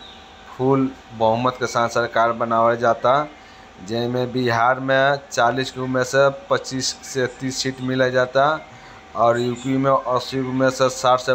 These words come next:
पैंसठ सीट यूपी में मिले जाता और दिल्ली में भी सात में से पाँच या छः सीट मिला जाता। कुल सीट मिला के और ये स्टेट के मिला के बीजेपी के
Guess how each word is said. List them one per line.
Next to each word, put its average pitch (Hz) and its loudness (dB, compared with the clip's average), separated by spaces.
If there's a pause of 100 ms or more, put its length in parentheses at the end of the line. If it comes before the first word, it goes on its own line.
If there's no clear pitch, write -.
पैंसठ 120 -2
सीट 117 -8
यूपी 123 -6
में 131 0
मिले 131 2
जाता 131 2 (840)
और 120 4 (240)
दिल्ली 127 -2
में 139 2
भी 135 2 (140)
सात 127 -2
में 127 -4
से 131 2 (600)
पाँच 131 2
या 127 2
छः 127 0
सीट 127 -8
मिला 123 0
जाता। 123 0 (140)
कुल 131 -6
सीट 127 -12
मिला 123 0
के 120 -4
और 117 2
ये 123 0
स्टेट 127 -8
के 123 -8
मिला 123 0 (120)
के 175 4 (1200)
बीजेपी 135 0
के 135 0